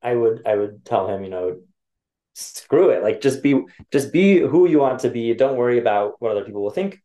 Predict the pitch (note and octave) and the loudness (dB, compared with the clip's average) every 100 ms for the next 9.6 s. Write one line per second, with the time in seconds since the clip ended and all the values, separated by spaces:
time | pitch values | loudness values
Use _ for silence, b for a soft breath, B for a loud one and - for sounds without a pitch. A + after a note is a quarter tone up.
0 | _ - F3+ F3 - E3+ F#3 E3 C#3 B2 | _ 0 0 0 -8 -2 2 2 2 -2
1 | A#2 G#2 B2 F#3 E3+ F3 E3+ E3 F3+ B2+ | -2 -2 -4 -4 -4 -6 -6 -2 0 2
2 | A#2 C3 D3+ B2+ G#2+ G#2 - G2 - - | 2 2 0 0 0 -2 -4 -4 -6 -8
3 | G2 - G2 G2 A#2+ B2 G#2 - _ _ | -12 -10 -4 0 0 0 -4 -6 _ _
4 | _ _ _ _ _ _ _ _ - F3 | _ _ _ _ _ _ _ _ -4 -2
5 | F#3 F#3 F3+ D#3 D#3 D#3 D3 D3+ D3 - | -2 0 2 2 2 2 2 2 0 0
6 | D3 D3 A2+ G2+ G2 G2 G#2+ A#2 A2+ A2 | 0 0 -4 -4 -6 -4 -2 -4 -4 -2
7 | A2+ A#2 - A#2 G#2+ A2 - G#2+ G#2+ A2+ | -4 -4 -12 -14 -10 -12 -10 -6 -2 -2
8 | A2 G#2+ G#2+ A#2 A2+ G#2 G2+ G#2 G2+ G2 | -2 -4 0 2 2 0 -2 -8 -10 -10
9 | F#2 F2+ D#2 - D3 G3 | -8 -6 -4 -2 -2 -2